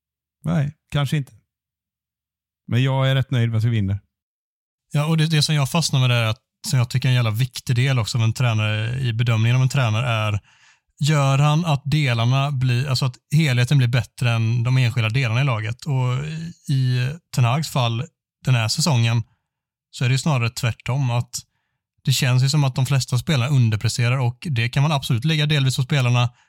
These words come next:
Speaker 2: men det är också väldigt mycket upp till tränaren att få ihop lagen också så att de har bästa möjliga förutsättningar till att prestera. Och jag vet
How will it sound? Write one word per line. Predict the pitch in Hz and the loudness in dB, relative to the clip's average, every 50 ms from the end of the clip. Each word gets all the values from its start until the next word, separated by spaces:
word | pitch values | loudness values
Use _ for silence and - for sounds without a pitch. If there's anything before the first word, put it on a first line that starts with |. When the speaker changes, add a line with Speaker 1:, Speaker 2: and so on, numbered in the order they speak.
| _ _ _ | _ _ _
Speaker 2:
men | 143 131 131 | 0 2 2
det | 135 | 2
är | |
också | 123 113 - - - - 139 | 0 0 -2 -6 -4 -4 -2
väldigt | 127 131 127 117 107 110 | 0 0 0 0 2 2
mycket | 123 135 - 151 | 0 0 0 0
upp | 139 - | -4 -2
till | - 120 | -4 -2
tränaren | - 131 131 117 110 110 110 | 0 0 0 2 0 0 -2
att | 110 - | -4 -6
få | - - - 117 | -6 -6 -4 -2
ihop | 110 107 113 127 147 - 156 | -2 0 -2 -2 -2 -2 -2
lagen | 139 117 110 107 117 117 | -2 -2 0 0 0 -2
också | 110 107 - - 131 | -2 -2 -4 -4 -4
så | 120 - 143 | -2 -2 -2
att | 131 117 - - | -4 -4 -6 -6
de | - 139 131 | -2 0 2
har | 127 123 120 | 2 2 0
bästa | 117 127 123 - - - 123 | 0 0 -2 -2 -2 0 2
möjliga | 127 151 147 123 120 117 | 2 4 4 4 2 0
förutsättningar | - - 131 113 104 - 120 110 - 123 117 110 110 104 - - - - _ - _ | 0 -2 -2 -2 -2 -2 -4 -4 -2 -2 0 0 -2 -4 -6 -10 -20 -20 _ -14 _
till | - 139 135 139 151 | -2 0 0 2 0
att | 151 - | 0 0
prestera. | - 147 139 - - 110 104 104 110 - - _ _ _ - | 0 -2 -2 0 -2 -2 -2 -4 -6 -10 -12 _ _ _ -4
Och | 135 135 | -2 0
jag | 135 131 | 0 0
vet | 143 139 | 0 0